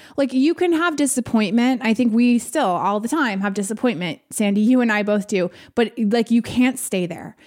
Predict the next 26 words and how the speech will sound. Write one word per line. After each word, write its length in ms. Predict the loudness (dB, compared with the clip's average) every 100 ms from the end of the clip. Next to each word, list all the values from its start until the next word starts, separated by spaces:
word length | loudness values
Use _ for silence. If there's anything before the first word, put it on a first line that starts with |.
| -4
It's, 220 | -2 -2 -2
it, 220 | -2 0
it's 160 | -4 0
like, 180 | -2 -2
y-, 120 | -4
you 320 | 0 2 4
can 300 | 4 0 -2
accept 380 | -4 -4 -2 0
it 120 | 0
and 180 | 0 -2
feel 420 | -4 -2 0 2
it 160 | 2 0 0
and, 140 | 0
like, 180 | -2 -2
sort 180 | -2 0
of, 120 | 0
like, 200 | -4 0
wallow 520 | 0 2 2 2 2
in 100 | 2
it 140 | -2
for 120 | -4 -6
ten 300 | -2 0 2
minutes 340 | 0 0 0
or 100 | -2
an 80 | -2
hour. 460 | -2 0 0 -2